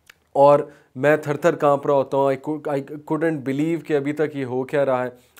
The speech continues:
I was really amazed by all this, shocked by all this। और मैं उसे कहता हूँ, "I will like to meet my dead parents।" और क्या होता है कि with a gush of a wind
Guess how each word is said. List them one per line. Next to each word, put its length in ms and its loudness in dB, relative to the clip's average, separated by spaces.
I 120 -2
was 180 0
really 560 -2
amazed 420 0
by 200 0
all 280 2
this, 140 -4
shocked 420 -2
by 160 0
all 200 -2
this। 120 -4
और 120 0
मैं 140 2
उसे 180 0
कहता 260 -2
हूँ, 80 0
"I 40 -2
will 160 -2
like 180 0
to 100 -10
meet 180 -8
my 160 -8
dead 240 -10
parents।" 340 -12
और 120 -4
क्या 180 2
होता 240 4
है 60 0
कि 140 -2
with 180 -2
a 60 0
gush 360 6
of 140 2
a 120 0
wind 240 2